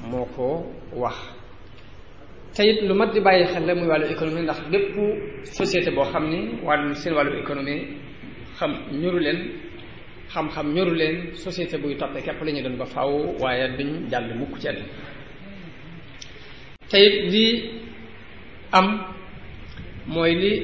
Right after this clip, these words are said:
Salih ibnu Abdul Xudus wax, muy ñaar rekk a fi nekk, "man naasu illa aamilaani, fa aamilun qad maata min atashin wa aaxaru yaqiqu."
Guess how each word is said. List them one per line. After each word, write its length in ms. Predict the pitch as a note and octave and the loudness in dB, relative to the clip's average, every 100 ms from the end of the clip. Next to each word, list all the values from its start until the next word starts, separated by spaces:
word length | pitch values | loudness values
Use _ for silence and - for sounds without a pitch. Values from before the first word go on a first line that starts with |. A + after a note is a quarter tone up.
| - - | -2 -8
Salih 360 | - F3+ E3+ D#3 | 0 2 2 0
ibnu 120 | D3+ | 0
Abdul 320 | D3 C#3 C3+ C#3+ | 0 -2 -4 -6
Xudus 260 | D3 C#3+ | -2 0
wax, 140 | D#3 B2+ - - - - - - - - - | 0 -2 -8 -12 -14 -14 -14 -16 -16 -16 -10
muy 180 | C#3+ D#3+ | 0 4
ñaar 220 | D#3+ D3+ D3 | 6 6 4
rekk 180 | F3 | 2
a 40 | E3+ | 2
fi 100 | D#3 | 0
nekk, 180 | C#3 - - - - - - - C3+ | -2 -4 -10 -12 -14 -14 -14 -10 -4
"man 200 | D#3 D3+ | 0 2
naasu 300 | C#3+ C#3 D3+ F3+ | 2 0 -4 0
illa 280 | E3 D#3 C3+ B2 D#3 | 2 6 6 6 6
aamilaani, 560 | E3 D#3 C#3+ C#3 C#3 D#3+ - - - - - | 6 6 4 4 4 0 -4 -10 -14 -14 -4
fa 120 | F3+ | 2
aamilun 920 | C3+ B2+ E3+ E3 D#3 F3+ F3 F#3 F3+ F3 | 2 6 8 8 6 4 4 4 0 -4
qad 140 | D3 | -4
maata 500 | C3+ D#3 E3 D#3 D#3+ C#3+ | 0 2 2 2 0 0
min 200 | C#3+ C3+ | 0 0
atashin 600 | C3 D3 D#3 C#3+ D#3+ C#3 C3 | 0 2 0 0 -2 -2 -2
wa 80 | C#3 | -2
aaxaru 720 | C3+ C3+ C3 A#2 - C3+ B2 C3 | 0 2 2 0 -4 -4 -2 -4
yaqiqu." 500 | C3 B2+ A#2+ - | -4 -6 -10 -10